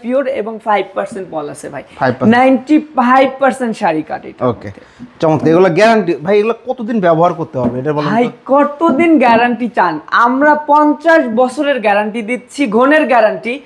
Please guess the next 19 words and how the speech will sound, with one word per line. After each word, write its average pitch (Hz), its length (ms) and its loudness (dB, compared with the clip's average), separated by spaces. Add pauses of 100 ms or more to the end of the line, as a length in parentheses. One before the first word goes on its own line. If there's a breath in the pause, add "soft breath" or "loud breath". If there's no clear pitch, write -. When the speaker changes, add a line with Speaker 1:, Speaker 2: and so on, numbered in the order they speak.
(180 soft breath)
Speaker 1:
এবং 220 320 0
এক 240 340 2
বছরের 220 440 -2
সার্ভিস 180 360 -2
ওয়ারেন্টি 156 380 -2
দিচ্ছি। 160 240 -12
Speaker 2:
আচ্ছা, 117 260 -2
আচ্ছা। 104 240 -10 (440 loud breath)
এগুলো 180 240 4
এমনি 196 220 4
ব্যবহার 175 380 2
করতে 190 320 -4
গেলে 190 160 0
কোনো 180 180 -4
প্রবলেম 160 380 -6
ফেস 170 200 -8
করতে 170 240 -10
হতে 160 160 -4
পারে? 135 180 0